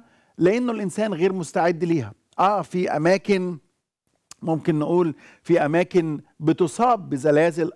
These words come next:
أكثر من غيرها، فاللي عايشين فيها بدأوا يفكروا إزاي يتجنبوا، آه، المأساة الكبيرة اللي ممكن تحصل من الزلازل، فبدأوا يفكروا إنه ممكن نبني بنايات تقدر إنها تقاوم الزلازل،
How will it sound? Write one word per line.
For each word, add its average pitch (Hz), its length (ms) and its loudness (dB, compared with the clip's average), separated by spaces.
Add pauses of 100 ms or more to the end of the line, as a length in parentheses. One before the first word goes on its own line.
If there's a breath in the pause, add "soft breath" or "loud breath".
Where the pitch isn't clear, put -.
أكثر 165 300 -2
من 151 100 -2
غيرها، 160 520 -2 (640 soft breath)
فاللي 151 280 2
عايشين 165 460 -2
فيها 190 520 0 (340)
بدأوا 180 260 2
يفكروا 208 540 0
إزاي 196 400 2
يتجنبوا، 196 840 0 (600)
آه، 160 440 4
المأساة 170 880 2
الكبيرة 208 560 2
اللي 147 120 2
ممكن 165 340 -4
تحصل 170 320 -2
من 175 140 -4
الزلازل، 170 560 0 (460 soft breath)
فبدأوا 170 360 2
يفكروا 202 680 0
إنه 185 140 -2
ممكن 190 420 -2
نبني 185 360 0
بنايات 175 580 0 (140)
تقدر 175 340 2
إنها 190 240 0
تقاوم 214 680 0
الزلازل، 120 560 -2